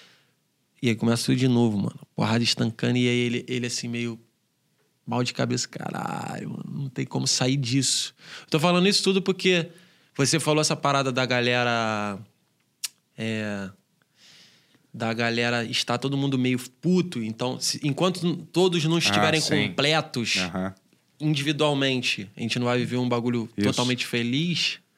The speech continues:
Speaker 2: É.
Speaker 1: É meio isso, assim, o
Speaker 2: Parece
Speaker 1: cara
Speaker 2: piegas falando assim, né? Parece meio cafona, mas é, é verdade, pô.
Speaker 1: E, porra, o que que é ficar completo, moleque, individualmente? Tipo assim
Speaker 2: É você tá mais ou menos em paz, né, com você
Speaker 1: Mas
Speaker 2: mesmo.
Speaker 1: aí você,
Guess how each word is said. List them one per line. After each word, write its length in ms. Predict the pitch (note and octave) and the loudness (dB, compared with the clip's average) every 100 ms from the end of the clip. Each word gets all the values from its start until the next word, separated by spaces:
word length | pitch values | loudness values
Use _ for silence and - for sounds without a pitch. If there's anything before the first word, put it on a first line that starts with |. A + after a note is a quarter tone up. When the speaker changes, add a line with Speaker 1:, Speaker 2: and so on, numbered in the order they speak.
| - | -6
Speaker 2:
É. 180 | F#2+ F2+ - _ _ - | -4 -4 -8 _ _ -4
Speaker 1:
É 120 | D3+ | 2
meio 240 | D#3 E3+ | 4 6
isso, 260 | A3+ G#3 F3 | 6 4 4
assim, 280 | D#3 C#3+ C3 | 2 2 2
o 20 | |
Speaker 2:
Parece 220 | E3 C3+ | 4 4
Speaker 1:
cara 100 | C3+ | 4
Speaker 2:
piegas 480 | D#3 C#3 B2+ C3 G2+ | 4 6 4 4 2
falando 340 | - G2 G2 | 0 0 0
assim, 260 | F#2 - G#2+ | -2 -2 -2
né? 140 | G2 | 0
Parece 240 | F#2 G#2+ - | 0 0 2
meio 120 | A2 | 0
cafona, 520 | A2+ A2 - A2 G2 | 0 -2 -2 0 0
mas 240 | F#2+ A#2 B2+ | 0 0 -2
é, 120 | B2+ | -4
é 80 | - | -4
verdade, 540 | B2 C#3 C3+ A#2+ C3 - | -2 -2 0 -2 -4 -6
pô. 140 | F2 | -2
Speaker 1:
E, 120 | G#3 A3+ | 2 2
porra, 500 | A3+ B3 F#3+ D3 - | 2 2 4 4 2
o 80 | F3 | 0
que 240 | F3+ B3+ | 0 -2
que 220 | - B3+ | 0 0
é 80 | A3 | 0
ficar 240 | A3 - | 0 -4
completo, 600 | G#3 G#3+ G#3 F#3+ D#3 A#2+ A2 | -2 -2 0 2 2 2 0
moleque, 360 | A2+ A2 - | 2 2 0
individualmente? 720 | B2+ A#2+ C3+ C3+ C3+ A2 F#2+ | 0 0 2 4 4 2 0
Tipo 180 | - - | 0 2
assim 300 | C#3+ D3 G#2 - - | 4 4 2 -4 -16
Speaker 2:
É 40 | - | -10
você 280 | - C#3 - | -4 -4 -4
tá 120 | - | -4
mais 200 | A#2 A2+ | -2 0
ou 40 | A#2 | 0
menos 160 | A2+ | 0
em 120 | A#2+ C3 | -2 -4
paz, 480 | - F2 G2+ A2 | 0 2 2 2
né, 160 | F#2+ G2 | 0 -4
com 120 | F#2 | -2
você 220 | F2+ E2+ | -2 0
Speaker 1:
Mas 240 | D3 D#3 E3 | 2 4 4
Speaker 2:
mesmo. 80 | E3+ | 4
Speaker 1:
aí 160 | F3+ | 4
você, 420 | E3 E3 - E3 | 4 2 0 -4